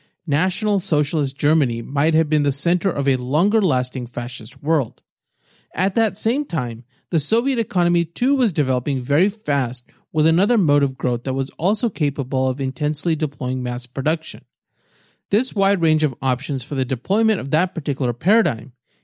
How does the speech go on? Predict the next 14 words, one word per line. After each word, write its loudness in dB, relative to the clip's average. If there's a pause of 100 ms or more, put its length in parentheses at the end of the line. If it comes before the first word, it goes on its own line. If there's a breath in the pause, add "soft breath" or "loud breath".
(160)
including 0
the 0
Keynesian 2
democracies 0
that 0
will -4
have -2
the -4
U 2
S 2
A 0
as -4
their -4
core, 0